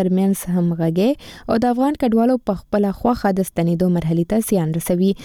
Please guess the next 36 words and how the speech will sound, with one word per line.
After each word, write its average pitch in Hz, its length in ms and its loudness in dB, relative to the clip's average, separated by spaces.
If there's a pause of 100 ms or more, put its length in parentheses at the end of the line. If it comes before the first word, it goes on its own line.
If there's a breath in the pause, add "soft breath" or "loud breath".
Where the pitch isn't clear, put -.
(420 loud breath)
د 262 180 4
بهرنیو 285 400 0
چارو 269 220 2
وزارت 240 420 0
پرون 233 240 4
په 220 80 2
یوې 208 240 0
خبرپاڼه 196 420 0
کې - 200 -2
ویلي 190 180 2
چې 175 160 -2
د 170 80 2
بشري 180 320 0
حقوقو 180 320 0
څار 170 260 0
ادارې 175 400 0
په 202 120 2
ریپورت 190 280 0
کې 185 160 0
افغان 175 320 -2
کډوالو 180 440 0
ته 233 100 2
د 208 100 -2
پاکستان 175 480 0
حکومت 175 400 0
لخوا 233 240 0 (480 loud breath)
پخوا 269 240 2
د 247 200 2
اوسېدو 214 360 2
اجازې 190 380 0
ورکولو 175 420 0
خبره 185 380 0
له 170 100 -6
پامه 165 240 0
غورځول 175 400 0
شوې 180 240 0